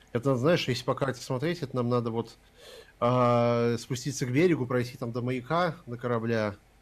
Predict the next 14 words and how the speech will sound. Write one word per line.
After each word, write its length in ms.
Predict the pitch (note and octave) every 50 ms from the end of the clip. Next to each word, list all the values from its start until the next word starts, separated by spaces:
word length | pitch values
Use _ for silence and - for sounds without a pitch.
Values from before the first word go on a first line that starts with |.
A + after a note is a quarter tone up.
| _ _ _ _ _ _ _ _ _ _
Вот, 440 | A2+ A2+ A2 A2+ A2 G#2 G2+ G2+ -
и 200 | A#2+ C3 C3+ B2+
там 380 | B2 C3+ A#2+ B2 A#2+ A2+ G#2+ A2
есть 260 | A2+ A#2 A#2 A2+ A2
башенка, 640 | A2+ B2+ B2 B2 - A#2 G#2+ - G2+ G#2 G#2 G2+ - _ _ _ _ _ _ _ _ _ _ _ _
на 120 | - A#2 A2+
которую 580 | - A#2 - A#2+ A#2 A#2 A2+ G#2+ G#2+ G#2+ - - - - - - _ _ _ _ _ _ _ -
можно 240 | D3 F#3 G3+ A3 G#3
сходить, 320 | - E3 C#3 C3 E3 -
кстати, 200 | - - A#2 -
сейчас, 220 | - A#2 B2 -
в 20 | -
принципе, 280 | A#2+ A2 G#2 - - -
туда. 300 | - G#2 G#2 G2+ G#2 -